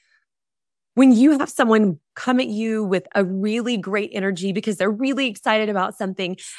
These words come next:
and you are sitting there like it's a waste of your time to hear from them,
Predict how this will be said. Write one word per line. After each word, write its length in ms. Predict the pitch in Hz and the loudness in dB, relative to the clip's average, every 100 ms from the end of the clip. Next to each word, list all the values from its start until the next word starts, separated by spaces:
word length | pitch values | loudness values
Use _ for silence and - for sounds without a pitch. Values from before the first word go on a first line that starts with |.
| - | 0
and 120 | 214 | 2
you 220 | 208 226 | 4 4
are 480 | - 196 190 180 170 _ _ _ _ _ _ | 4 4 4 2 0 _ _ _ _ _ _
sitting 440 | _ - 330 311 285 | _ -2 2 4 4
there 340 | 240 233 226 | 4 2 2
like 240 | 214 202 202 | 0 -2 -2
it's 400 | 196 - - - - | -6 -6 -20 -14 -6
a 80 | |
waste 320 | 190 208 214 214 | 0 0 0 -4
of 80 | |
your 140 | 175 170 | -6 -6
time 320 | 160 156 151 | -6 -6 -6
to 80 | 147 | -8
hear 200 | 127 135 | -8 -8
from 200 | 165 175 | -4 -2
them, 380 | 180 202 220 | 0 -2 -6